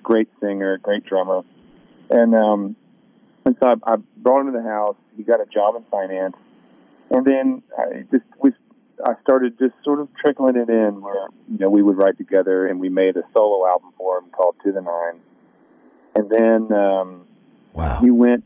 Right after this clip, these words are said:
Speaker 1: to, uh, to do, to try out for Nashville Star, and he wasn't gonna do it. I said, "No, go do it."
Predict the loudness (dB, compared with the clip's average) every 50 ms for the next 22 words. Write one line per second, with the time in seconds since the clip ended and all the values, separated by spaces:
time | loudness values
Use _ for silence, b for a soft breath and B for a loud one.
0 | _ _ _ -14 -8 -4 -2 0 2 2 0 0 -2 -6 -6 -6 -4 -2 -2 -2
1 | -4 -4 -6 -4 -4 -4 0 2 2 4 4 4 2 0 -4 _ -8 -8 -4 0
2 | 0 0 2 0 -2 -4 -6 -4 -2 -2 -2 -2 -2 -2 -4 -4 -4 _ _ 0
3 | 0 0 0 0 -4 -8 -14 _ -16 -8 -2 0 2 2 2 0 0 -2 -2 -2
4 | -4 -6 -8 -8 -8 -8 -6 -6 -4 -2 0 2 0 0 -2 -6 -10 -10 -10 -12
5 | -12 -10 -8 -8 -8